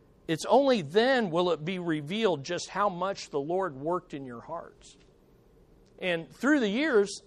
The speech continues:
we've had to have that reminder. We've had to have that reminder that, hey, you're all excited, but listen, you know, there, this is human nature.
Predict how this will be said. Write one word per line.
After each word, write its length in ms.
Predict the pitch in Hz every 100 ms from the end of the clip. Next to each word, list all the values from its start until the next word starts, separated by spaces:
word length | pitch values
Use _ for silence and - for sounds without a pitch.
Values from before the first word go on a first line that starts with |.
| -
we've 260 | 190 226
had 180 | 226 233
to 60 | 202
have 220 | 214 190
that 220 | 226 190
reminder. 600 | 190 175 190 254 302 165
We've 200 | 156 226
had 200 | 240 254
to 80 | 214
have 220 | 214 214
that 200 | 208 190
reminder 520 | 185 165 208 247 240
that, 180 | 175 165
hey, 420 | 196 302 311 185 - - - -
you're 220 | 214 254
all 160 | 262
excited, 560 | 240 - 254 277 294 202
but 140 | 185
listen, 420 | 214 294 - 214 143 - - -
you 140 | - 208
know, 520 | 196 190 - 190 175
there, 240 | 190 208 160 - - 208
this 240 | 311 302
is 160 | 302 -
human 400 | 262 262 220 180
nature. 460 | 170 160 - 104